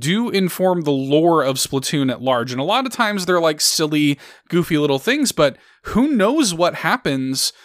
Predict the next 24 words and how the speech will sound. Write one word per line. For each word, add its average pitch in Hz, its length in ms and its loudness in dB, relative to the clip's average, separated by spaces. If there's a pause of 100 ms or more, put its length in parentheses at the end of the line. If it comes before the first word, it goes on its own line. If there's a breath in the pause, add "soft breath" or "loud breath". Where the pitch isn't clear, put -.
(160 soft breath)
to 190 220 0
the 160 140 2
winner 170 440 0
or 156 240 0
loser? 151 380 0
And 131 80 -2
again, 170 200 -2
I'm 156 100 -4
not 196 140 -4
trying 202 240 -2
to - 60 -4
posit 156 540 -2
that 127 200 -4
this 143 200 0
is 139 100 -4
going 139 200 0
to 135 40 -4
be 131 120 0
considered, 131 600 0
like, 117 260 -2 (280 loud breath)
but 180 100 2
it 214 100 -2
could 320 240 -2
be. 120 320 -6